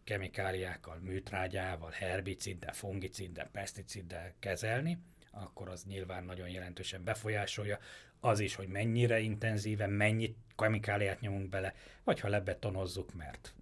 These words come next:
gyár épül ott, B M W gyár, akkumulátorgyár, akkor megváltozik a földhasználat, és ott aztán ugye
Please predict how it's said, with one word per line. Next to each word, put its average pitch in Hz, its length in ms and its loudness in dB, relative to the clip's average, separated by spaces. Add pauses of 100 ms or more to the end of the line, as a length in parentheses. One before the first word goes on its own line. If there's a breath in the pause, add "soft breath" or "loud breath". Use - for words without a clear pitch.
(120)
gyár 107 280 8
épül 95 400 2
ott, 90 120 -2
B 85 120 -4
M 92 360 0
W 98 100 2
gyár, 80 300 -6
akkumulátorgyár, 101 840 -2 (460 loud breath)
akkor 110 200 -4
megváltozik 92 540 0
a - 40 -14
földhasználat, 110 800 0
és 101 120 -6
ott - 220 -10
aztán 92 320 -6
ugye 90 220 -6